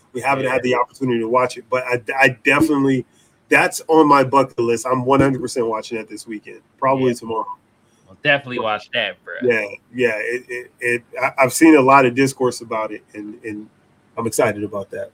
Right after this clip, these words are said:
Speaker 1: that movie.
Speaker 2: Okay.
Speaker 1: So, uh,
Speaker 2: Yeah, I fucks
Speaker 1: I,
Speaker 2: with that.
Speaker 1: I,
Speaker 2: I, I
Speaker 1: I do
Speaker 2: like
Speaker 1: like the fact that there's been a, a, a lot more action in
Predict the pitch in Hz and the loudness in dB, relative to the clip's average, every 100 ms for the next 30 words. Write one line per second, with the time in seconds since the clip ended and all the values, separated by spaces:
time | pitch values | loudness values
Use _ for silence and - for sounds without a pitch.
0 | - 107 98 - 156 - 131 165 208 _ | -12 -10 -10 -12 -8 -4 -4 -4 -10 _
1 | _ _ _ _ _ 107 113 143 156 165 | _ _ _ _ _ -4 -4 -2 -4 0
2 | 160 147 127 101 - 151 220 - - - | 0 2 -2 -4 -4 -2 -2 -2 -2 -4
3 | - - - 123 120 147 147 196 208 190 | -14 -4 0 0 4 4 8 8 10 8
4 | - - 160 147 151 123 135 127 139 127 | 4 4 4 6 2 2 2 2 0 2
5 | 120 - 110 117 - 117 117 117 117 113 | 0 -4 -10 -8 -4 -2 -2 -2 -4 -4
6 | 117 - 120 107 | -6 -6 -10 -10